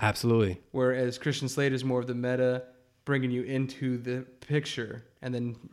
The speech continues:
Speaker 2: now it's just combined with Arnie being the cop, being the actor, being the
Speaker 1: Being
Speaker 2: cop.
Speaker 1: an action hero who, playing a cop
Speaker 2: Yeah.
Speaker 1: in a movie,
Speaker 2: And the
Speaker 1: coming
Speaker 2: ki-,
Speaker 1: out of the movie
Speaker 2: and the kid's breaking the
Speaker 1: into a
Speaker 2: fourth wall
Speaker 1: movie.
Speaker 2: by going into the movie and all
Speaker 1: Right,
Speaker 2: those things. So it's fun.
Speaker 1: exactly. Yeah. So they're all kind of in this weird little family.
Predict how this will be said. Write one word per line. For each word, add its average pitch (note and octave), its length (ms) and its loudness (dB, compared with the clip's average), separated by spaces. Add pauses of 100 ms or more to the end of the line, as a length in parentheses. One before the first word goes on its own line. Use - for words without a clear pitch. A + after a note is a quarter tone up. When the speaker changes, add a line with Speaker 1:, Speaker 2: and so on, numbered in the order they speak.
Speaker 2:
now B2 200 -2
it's A#2+ 120 -4
just A#2+ 180 -4
combined A#2+ 520 -2
with A2+ 380 -8 (100)
Arnie B2+ 320 -4
being A#2+ 240 -6
the A2+ 80 -10
cop, A#2+ 400 -6
being B2+ 260 2
the A2 140 -6
actor, B2 260 -10
being A2+ 260 -12
the G2+ 60 -12
Speaker 1:
Being G#2+ 360 4
Speaker 2:
cop. G2 80 2
Speaker 1:
an G2+ 60 6
action G#2 240 2
hero F#2+ 320 0
who, F2 280 -6 (560)
playing A#2+ 300 6
a D#2+ 60 -4
cop F#2 340 0 (220)
Speaker 2:
Yeah. C#3 260 6
Speaker 1:
in G#2+ 100 4
a F#2 40 4
movie, F2+ 440 4 (500)
Speaker 2:
And C3+ 100 4
the B2+ 60 8
Speaker 1:
coming G#2+ 120 8
Speaker 2:
ki-, A#2 60 4
Speaker 1:
out C3+ 180 8
of B2 60 6
the A2+ 60 4
movie G2 440 2 (100)
Speaker 2:
and B2 100 0
the C3+ 60 4
kid's D3 300 6
breaking C3+ 280 4
the B2 80 4
Speaker 1:
into A2+ 120 2
a C3+ 100 8
Speaker 2:
fourth C3 100 4
wall B2 120 6
Speaker 1:
movie. A#2 80 2
Speaker 2:
by A#2 80 0
going A#2 220 -2
into C3+ 240 2
the A#2 120 -8
movie G#2+ 340 -6
and A2 80 -6
all G#2+ 100 0
Speaker 1:
Right, F#2+ 120 2
Speaker 2:
those F2 180 0
things. - 280 -12
So - 40 -4
it's F#2+ 100 -6
fun. G2+ 60 0
Speaker 1:
exactly. G2 460 -2 (300)
Yeah. G#2 220 -8 (280)
So C3 120 -2
they're D#3+ 140 0
all G3 60 -2
kind F#3 220 0
of C3+ 60 0
in C3 80 4
this A2 140 0
weird B2+ 320 2
little A2 160 0
family. A2+ 560 -4